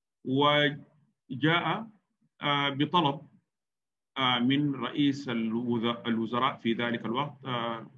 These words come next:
السيد عبد الله خليل. آه، وقد أفاد، آه، الفريق إبراهيم عبود، آه، قائد الانقلاب، آه، بعد ثورة، آه، أكتوبر ألف وتسعمية أربعة وستين، والتي أطاحت بالنظام العسكري.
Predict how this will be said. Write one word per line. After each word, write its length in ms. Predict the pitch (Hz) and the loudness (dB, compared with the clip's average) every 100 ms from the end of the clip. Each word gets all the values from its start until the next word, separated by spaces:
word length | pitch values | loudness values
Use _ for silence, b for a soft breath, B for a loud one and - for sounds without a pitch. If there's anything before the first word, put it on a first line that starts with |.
| - | -20
السيد 300 | - - 131 | -14 -2 0
عبد 160 | 107 113 | 0 -2
الله 160 | 120 110 | -2 -2
خليل. 400 | 107 113 160 - _ _ _ _ _ _ _ _ - | -4 -4 -6 -10 _ _ _ _ _ _ _ _ -2
آه، 180 | 135 139 | 0 2
وقد 280 | 151 165 160 | 4 2 2
أفاد، 460 | 147 196 214 185 | 0 0 0 0
آه، 400 | 190 185 175 175 - | -2 0 0 -4 -6
الفريق 480 | 151 143 135 151 180 | -4 -2 0 0 0
إبراهيم 400 | 156 127 147 160 | -2 -2 0 0
عبود، 480 | 127 127 147 175 160 - | 0 0 0 0 -2 -6
آه، 140 | 143 | -2
قائد 340 | 127 131 151 123 | 0 0 0 -2
الانقلاب، 600 | 120 104 180 135 165 - _ _ _ _ _ _ _ - | -2 -2 -2 -2 -4 -10 _ _ _ _ _ _ _ -2
آه، 320 | 131 123 123 | 2 4 4
بعد 640 | 120 147 151 151 147 139 135 | 0 0 0 0 0 0 -2
ثورة، 500 | - 160 143 139 - - | 0 2 2 0 -6 -4
آه، 200 | 117 - | -2 -2
أكتوبر 580 | - 151 131 123 - - - | -2 2 4 2 -2 -10 -8
ألف 100 | 123 | -8
وتسعمية 400 | - 110 127 123 | -6 -4 -2 0
أربعة 240 | 123 110 | -2 -4
وستين، 600 | 104 - - 135 160 208 - _ - | -8 -10 -8 -4 -2 -4 -12 _ -4
والتي 300 | 120 131 123 | -4 -2 -4
أطاحت 300 | 113 131 113 | -2 -2 -2
بالنظام 440 | 113 110 110 117 | -4 -2 0 -2
العسكري. 540 | 104 104 - 127 175 | -2 -8 -6 -4 -4